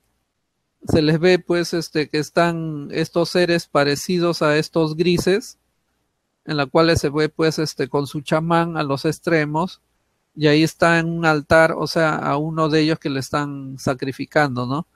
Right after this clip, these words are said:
Porque ellos también, este, comenzaron a representar, o sea, este, eh, sus sacrificios, pero esto no era mayormente en la superficie, sino eran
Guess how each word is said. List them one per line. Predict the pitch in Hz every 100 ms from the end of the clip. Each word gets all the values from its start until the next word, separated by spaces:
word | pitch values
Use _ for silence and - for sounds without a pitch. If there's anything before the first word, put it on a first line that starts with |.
| _ _ _ _ _ _ -
Porque | 147 160 156 147 151
ellos | 165 180 170
también, | 170 165 170 175
este, | 170 - 139
comenzaron | 151 147 151 170 170 170
a | 156
representar, | 147 139 156 151 165 156 170 170
o | 160
sea, | 160 160 160 160 _ _ _ _ _ _ _ _ _ _ _ -
este, | 147 131 - 139 135 131 123 120 120 113 _ _ _ _ _ _
eh, | - 151 147 143 139
sus | 160 170
sacrificios, | 151 165 175 208 208 214 -
pero | 175 156
esto | 175 208 - 226
no | 214 202
era | 202 220
mayormente | 208 180 160 180 185 190 190 185
en | 156
la | 147
superficie, | 151 151 147 - 233 226 190
sino | 160 143 143
eran | 156 175 180 170